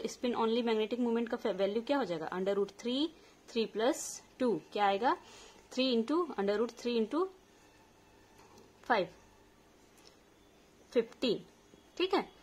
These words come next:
फ़िफ़्टीन किसका, कितना हो जाएगा? फ़िफ़्टीन का value three point nine के something आएगा। अब ये मैं कैसे calculate कर रही हूँ, क्योंकि under root sixteen का value four होता है, तो फ़िफ़्टीन सिक्सटीन से कम है तो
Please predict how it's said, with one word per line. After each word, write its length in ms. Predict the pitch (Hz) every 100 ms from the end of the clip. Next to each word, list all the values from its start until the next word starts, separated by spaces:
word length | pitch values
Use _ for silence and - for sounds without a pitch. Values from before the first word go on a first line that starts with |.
| - -
फ़िफ़्टीन 320 | 233 - 269 269
किसका, 320 | 262 - 269 247
कितना 200 | 262 262
हो 100 | 262
जाएगा? 180 | 254 262
फ़िफ़्टीन 320 | 247 262 254
का 80 | 262
value 240 | 247 320 381
three 160 | 226
point 280 | 202 247 320
nine 220 | 269 220 220
के 100 | 254
something 400 | 214 - 226 185
आएगा। 280 | 160 160 160 - - - -
अब 120 | 208
ये 120 | 262
मैं 100 | 294
कैसे 240 | 294 277 311 302 - 233 226
calculate 380 | 254 247 269 269
कर 140 | 269
रही 80 | 269
हूँ, 140 | 302 330
क्योंकि 220 | 262 233 -
under 240 | 233 254
root 140 | 269 269
sixteen 420 | 247 - 269 262
का 60 |
value 280 | 254 240 247
four 280 | 285 294 294
होता 240 | 269 -
है, 160 | 160 - - -
तो 60 |
फ़िफ़्टीन 420 | 208 208 - 262 277
सिक्सटीन 380 | 254 - 277 269
से 100 | 277
कम 180 | 285
है 60 |
तो 80 | 269